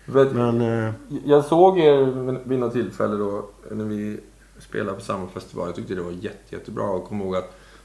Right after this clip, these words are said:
Speaker 1: de som jag spelade med tyckte också att fan, vad gött att de har tagit med lite yngre pojkar i bandet, så det svänger lite.
Speaker 2: Mm.
Speaker 1: Så att det blev jävligt bra. Och du, du gjorde din version av låtarna.
Speaker 2: Mm.
Speaker 1: Det, det tyckte jag var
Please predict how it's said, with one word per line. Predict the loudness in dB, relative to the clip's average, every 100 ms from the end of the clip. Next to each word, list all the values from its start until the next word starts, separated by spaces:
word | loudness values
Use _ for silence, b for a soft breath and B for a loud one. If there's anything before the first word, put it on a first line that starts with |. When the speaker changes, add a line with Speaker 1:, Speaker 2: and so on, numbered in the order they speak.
| -8
Speaker 1:
de | -6 -4
som | -6 -4
jag | -4
spelade | -2 -2 -4 -4
med | -8
tyckte | -10 -8
också | -8 -6
att | -8 -8
fan, | -12 -8
vad | -8
gött | -8 -10
att | -16
de | -16
har | -16
tagit | -16 -16
med | -16
lite | -14 -14
yngre | -14 -14 -16 -18 -18
pojkar | -18 -18 -14 -14
i | -14
bandet, | -16 -20 -20
så | -20
det | -18 -16 -18 -20
svänger | -18 -18 -16
lite. | -20 -20 -20 _ -10
Speaker 2:
Mm. | -2 2 4 2 -4 -18 _ _ -10
Speaker 1:
Så | -8
att | -8 -10 -20 -20 _ _ _ _ -20 -20 _ _ -20 -20 -20 -20
det | -20 -10 -8
blev | -4 -4 -2 -2
jävligt | -2 -4
bra. | -2 0
Och | 0 0
du, | 0 0 -2 -8 -18 -16
du | -8 -6 -2
gjorde | -2 0 -2
din | -4 -4 -2 -2
version | -4 -4 -4 -4 -4
av | -4 -4 -8 -10 -12
låtarna. | -12 -12 -12 -16 -16 -12 -4
Speaker 2:
Mm. | 2 2 0 -2
Speaker 1:
Det, | -6
det | -6
tyckte | -2 0
jag | 0
var | -2